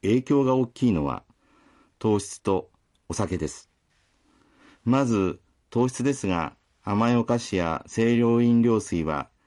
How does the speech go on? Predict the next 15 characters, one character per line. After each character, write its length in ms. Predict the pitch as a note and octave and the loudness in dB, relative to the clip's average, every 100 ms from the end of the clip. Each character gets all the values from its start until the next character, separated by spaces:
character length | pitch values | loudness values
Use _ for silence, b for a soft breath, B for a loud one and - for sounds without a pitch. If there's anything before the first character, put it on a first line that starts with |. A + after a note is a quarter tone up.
| b b b - F#2+ | b b b -8 -4
糖 180 | B2 C#3 | -2 -2
質 180 | - C#3+ | 0 -2
を 220 | C3+ D3+ | 0 0
多 60 | |
く 120 | - F2+ | -2 -8
含 220 | - A2 | -2 0
む 80 | F#2+ | 0
の 120 | E2+ | 0
で 220 | D2 D2+ | -4 -8
控 240 | - G2+ | -8 -4
え 60 | F#2+ | -2
ま 120 | F2+ | -2
し 140 | F2 F2+ | -4 -8
ょ 160 | |
う。 0 | D2+ | -10